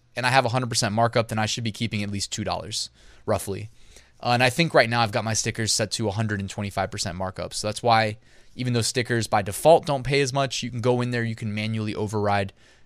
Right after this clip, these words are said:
your, um, markup settings, and you can tweak them as much as you like. I typically recommend trying to get to those, you know, I talked about pricing psychology. Uh, I don't think it was last week. I think it was the week before on YouTube.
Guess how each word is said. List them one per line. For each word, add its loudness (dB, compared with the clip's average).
your, 0
um, -6
markup 2
settings, 0
and -6
you -4
can -6
tweak 0
them 0
as -2
much 0
as -4
you -4
like. 4
I -2
typically 0
recommend 0
trying 0
to -4
get -2
to -4
those, -2
you -8
know, -2
I 0
talked 4
about 0
pricing -2
psychology. 0
Uh, -12
I -10
don't -4
think -2
it -2
was -4
last -4
week. -10
I -8
think -6
it -4
was -6
the -4
week -4
before 2
on -4
YouTube. -4